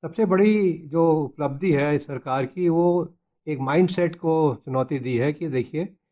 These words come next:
धन की कमी आपके किसी भी project में रास्ते में नहीं आएगी। और ये करके दिखाया कि किस तरीके से आप bullet train project देखें,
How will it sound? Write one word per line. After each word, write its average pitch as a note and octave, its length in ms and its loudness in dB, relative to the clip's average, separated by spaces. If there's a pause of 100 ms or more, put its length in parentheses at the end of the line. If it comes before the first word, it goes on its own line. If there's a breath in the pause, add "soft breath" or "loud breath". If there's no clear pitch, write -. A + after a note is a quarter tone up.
(160)
धन C#3+ 260 -2
की F#3 180 2
कमी D#3 320 2
आपके C#3 360 -2
किसी - 260 -4
भी D#3+ 100 4
project B2+ 480 -4
में C3 420 -6
रास्ते A#2 380 -10
में C3 100 -6
नहीं A#2 220 -4
आएगी। F#2 400 -14 (520)
और C#3 100 -2
ये F3+ 180 2
करके F3 300 0
दिखाया C#3+ 380 -2
कि D3 80 -2
किस - 240 -8
तरीके E3 320 -2
से E3+ 120 -4
आप D#3 260 -2
bullet B2 400 -10
train C3 180 -4
project A#2 380 -8
देखें, A#2+ 260 -16